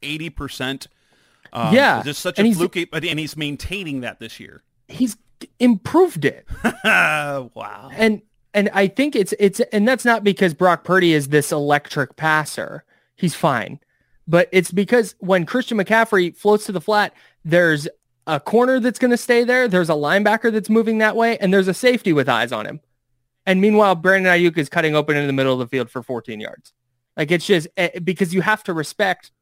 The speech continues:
Speaker 2: number twenty-three. So, um, that's where McCaffrey has, has really been impactful for the Niners offense. But honestly, I don't wanna,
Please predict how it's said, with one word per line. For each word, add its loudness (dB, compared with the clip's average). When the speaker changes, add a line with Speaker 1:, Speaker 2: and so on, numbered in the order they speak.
Speaker 2:
number -4
twenty-three. -4
So, 0
um, 2
that's 0
where 0
McCaffrey 0
has, -4
has -8
really -2
been 0
impactful -6
for -6
the -4
Niners -4
offense. -6
But -8
honestly, -6
I -8
don't -6
wanna, -6